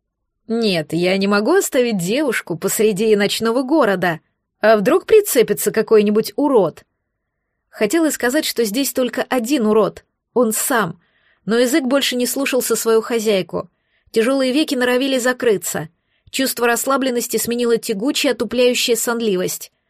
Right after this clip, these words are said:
Звук остановившегося рядом авто заставил встряхнуться. Из последних сил Мария оттолкнула парня. «Отпусти, я вызвала такси».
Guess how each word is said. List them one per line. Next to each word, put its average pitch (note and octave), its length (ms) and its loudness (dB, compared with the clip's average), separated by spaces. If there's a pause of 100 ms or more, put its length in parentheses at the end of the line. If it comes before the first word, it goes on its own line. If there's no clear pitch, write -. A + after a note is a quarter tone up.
(420)
Звук G#3+ 360 -2
остановившегося B3+ 920 -2
рядом A3 360 2
авто D#4+ 400 -2
заставил C#4 480 -2
встряхнуться. A#3 840 -4 (520)
Из G#3+ 160 -4
последних A#3+ 520 -2
сил D#4+ 240 0
Мария B3+ 320 2
оттолкнула B3 560 -2
парня. G3+ 560 -4 (640)
«Отпусти, B3+ 500 -4
я G#3+ 380 -2
вызвала B3+ 560 -2
такси». C#4 640 -4